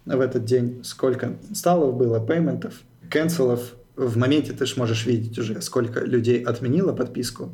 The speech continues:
Люди отменяют довольно быстро, в течение, там, пяти минут, а некоторые в течение тридцати секунд. Поэтому ты не, можешь не ждать семь дней, чтобы понять, какая у тебя конверсия будет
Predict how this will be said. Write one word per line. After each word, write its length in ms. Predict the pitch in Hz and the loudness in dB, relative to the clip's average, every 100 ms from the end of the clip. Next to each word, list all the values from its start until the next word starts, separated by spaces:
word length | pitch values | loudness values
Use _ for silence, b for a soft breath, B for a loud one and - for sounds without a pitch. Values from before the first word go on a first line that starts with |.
| - | 0
Люди 240 | 127 113 | 0 2
отменяют 380 | 117 123 117 113 | 0 0 0 0
довольно 280 | 117 117 113 | 0 0 2
быстро, 380 | 156 170 - - - | 0 0 -6 -8 -14
в 40 | |
течение, 280 | - - 117 | -12 -8 -6
там, 140 | 170 | -6
пяти 220 | 170 - | -6 -4
минут, 280 | 120 147 170 - B B B | 0 0 -2 -8 B B B
а 80 | - | -4
некоторые 400 | 113 110 - 110 | -2 -2 -4 -6
в 20 | |
течение 280 | - 120 110 | -4 -2 0
тридцати 340 | 123 113 - | -2 -2 -4
секунд. 380 | 170 - 123 113 - B B - | -4 -4 -4 -6 -10 B B -2
Поэтому 520 | 120 120 127 123 123 | 0 0 0 2 2
ты 140 | 110 131 | 0 0
не, 100 | 127 | 0
можешь 400 | 135 135 127 139 | 0 2 2 0
не 80 | |
ждать 260 | 123 143 117 | 2 2 2
семь 220 | - 117 | 0 0
дней, 200 | 113 170 | 2 2
чтобы 280 | 170 123 117 | 0 0 0
понять, 320 | 123 123 123 | 0 -2 -2
какая 360 | - - 123 113 | -6 0 2 2
у 20 | |
тебя 180 | 110 - | 0 -4
конверсия 480 | 123 120 123 113 117 | 0 2 4 2 0
будет 360 | 110 113 117 | 2 0 0